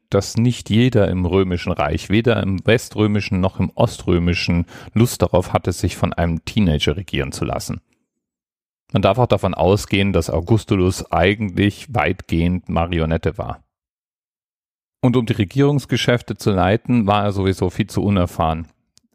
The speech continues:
Im Weströmischen Reich ging es zu der Zeit hoch her.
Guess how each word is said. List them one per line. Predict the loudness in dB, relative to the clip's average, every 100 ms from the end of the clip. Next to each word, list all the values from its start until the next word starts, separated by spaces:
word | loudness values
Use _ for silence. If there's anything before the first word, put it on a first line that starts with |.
| _
Im | 0 2
Weströmischen | 2 0 0 0 -2
Reich | -2 0 0 -2 -2
ging | 0
es | 0 -2
zu | -2
der | -2 -2
Zeit | 0 2 2 0
hoch | 0 0 0
her. | -2 -2